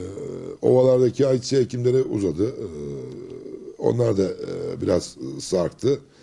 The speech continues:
E, tabii bu Cenab-ı Allah'ın takdiridir. E, çeltikte yüzde elli, yüzde altmış ekim, e, bitmesine istinaden ama halen daha ekilecek alanlar, e, mevcut.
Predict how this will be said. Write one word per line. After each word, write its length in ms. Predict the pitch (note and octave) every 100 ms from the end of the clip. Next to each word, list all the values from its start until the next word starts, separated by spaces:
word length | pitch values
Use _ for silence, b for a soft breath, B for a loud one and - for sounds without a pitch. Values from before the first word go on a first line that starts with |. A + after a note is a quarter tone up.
| b b b b b b -
E, 100 | C3
tabii 280 | D3+ D#3
bu 100 | D#3
Cenab-ı 320 | B2+ C#3+ C#3+ D3+
Allah'ın 220 | D#3 D3
takdiridir. 600 | - C3+ - D3+ A2 D3
E, 760 | F3 B2+ A2+ A2+ A2 A2 A2
çeltikte 480 | - B2+ B2 B2 C#3+ C#3+ C3
yüzde 300 | A#2+ A2 C3+
elli, 180 | B2+ C3
yüzde 200 | B2 B2
altmış 300 | C#3+ C#3+ B2+
ekim, 240 | A2 B2
e, 640 | A#2+ G#2+ A2+ A2+ A#2 A#2
bitmesine 500 | A2 B2 C3 - C3
istinaden 520 | A#2+ - F2+ E2 B2 B2+ - b b b -
ama 180 | A2 A#2+
halen 280 | D3 B2
daha 140 | A#2 B2+
ekilecek 400 | A#2 A2+ B2 B2
alanlar, 380 | G2 F2+ B2 D3+
e, 480 | - A#2+ A2+ A2 G2+ G2+
mevcut. 400 | A2 A#2+ G#2 C#3+